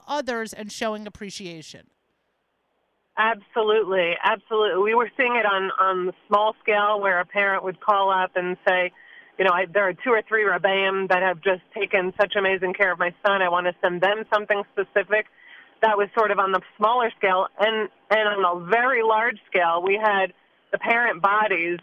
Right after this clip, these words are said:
Speaker 2: of, um, certain yeshivas, certain seminaries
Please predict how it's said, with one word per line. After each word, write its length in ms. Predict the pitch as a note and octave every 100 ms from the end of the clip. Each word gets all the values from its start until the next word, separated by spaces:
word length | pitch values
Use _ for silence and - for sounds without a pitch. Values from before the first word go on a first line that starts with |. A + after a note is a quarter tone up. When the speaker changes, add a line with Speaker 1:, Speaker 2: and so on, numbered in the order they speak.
| -
Speaker 2:
of, 380 | G3 G#3 F#3 E3+ - _ _ _ -
um, 440 | F#3 E3+ E3+ F3 - -
certain 240 | A3 G3
yeshivas, 640 | G3 F#3 - G#3 G3 F#3 -
certain 280 | G#3+ F#3+ G3 -
seminaries 600 | G#3 G#3 F#3 F3 F3